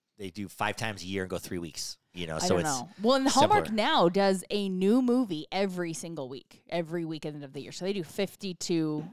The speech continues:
Speaker 2: well, they do a lot more during the Christmas season movies.
Speaker 1: That's insane.
Speaker 2: So
Speaker 1: That's
Speaker 2: I
Speaker 1: a lot of
Speaker 2: think have,
Speaker 1: movies.
Speaker 2: I think they contract their actors, and a lot of 'em are on Hallmark T V shows also.
Speaker 1: Right.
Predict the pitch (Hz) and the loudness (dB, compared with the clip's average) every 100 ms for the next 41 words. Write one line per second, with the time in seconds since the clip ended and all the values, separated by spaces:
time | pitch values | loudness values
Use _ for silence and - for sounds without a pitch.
0 | - 143 123 - 156 147 98 135 123 143 | -10 -8 -8 -10 -8 -8 -6 -8 -8 -8
1 | 139 131 117 - 160 127 - 131 127 147 | -10 -12 -12 -14 -12 -14 -12 -12 -12 -10
2 | 120 104 - - _ _ _ _ _ _ | -10 -12 -14 -18 _ _ _ _ _ _
3 | - 110 - 80 - 107 90 104 208 196 | -8 -6 -6 -8 -4 -2 2 4 4 4
4 | - 285 302 175 - 226 285 370 415 185 | 4 6 4 4 2 0 -2 -4 -6 0
5 | 190 180 165 160 160 143 185 165 170 202 | 0 2 -2 -2 -4 -4 -4 -4 -2 0
6 | 196 269 277 226 185 165 180 180 196 185 | 2 4 4 4 4 2 0 -2 -2 0
7 | 170 - - 202 180 247 240 156 92 - | 0 -4 -10 -8 -4 -4 -2 -4 -6 -6
8 | 185 202 120 98 - 101 82 | -6 -6 -10 -12 -10 -8 -8